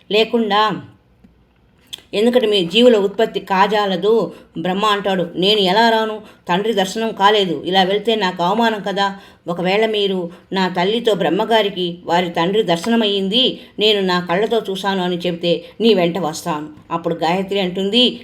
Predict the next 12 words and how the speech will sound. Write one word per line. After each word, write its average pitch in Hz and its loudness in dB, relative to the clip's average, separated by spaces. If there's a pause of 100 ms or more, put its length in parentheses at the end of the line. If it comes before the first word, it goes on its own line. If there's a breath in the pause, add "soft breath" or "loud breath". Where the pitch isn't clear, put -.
(120)
"మీరు 220 4 (960 loud breath)
నాతో 196 2 (1120 loud breath)
సంభోగం 233 4
చేస్తే 196 0 (180 loud breath)
నేను 233 6
మీకు 202 0
అబద్ధపు 208 0
సాక్ష్యాన్ని 196 -4
భరిస్తాను." 180 -2 (260 loud breath)
బ్రహ్మకు 180 0
వేరే 170 6
దారి 202 4